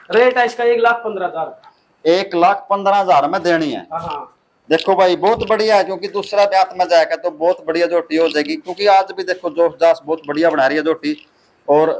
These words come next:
Speaker 2: दूध भी बहुत बढ़िया कर रही है। बारह तेरह दिन की ब्याई, दस किलो दूध मौके के ऊपर तैयार है। जो अपनी यह बाखड़ी है
Speaker 1: या तो मैं इस सेल को नहीं करता हूँ, लेकर तो आए थे मोल इसमें।
Speaker 2: अच्छा, अच्छा।
Speaker 1: हाँ, हाँ।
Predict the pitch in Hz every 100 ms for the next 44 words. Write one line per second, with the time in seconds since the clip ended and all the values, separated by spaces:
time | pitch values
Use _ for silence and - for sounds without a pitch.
0 | 147 202 208 226 214 220 185 190 202 190
1 | 175 185 175 170 175 175 170 165 165 165
2 | 156 156 160 151 165 - 165 160 147 156
3 | 160 160 165 160 156 - 151 143 139 135
4 | 131 _ - - - 220 233 233 226 214
5 | 202 180 190 180 160 - _ - _ _
6 | _ _ - - - _ _ - 254 277
7 | 277 294 285 294 277 254 247 - 247 262
8 | 262 226 190 220 240 233 226 196 202 202
9 | 202 _ 185 208 208 208 208 202 202 202
10 | 208 - 175 151 156 131 127 95 - 170
11 | 165 160 151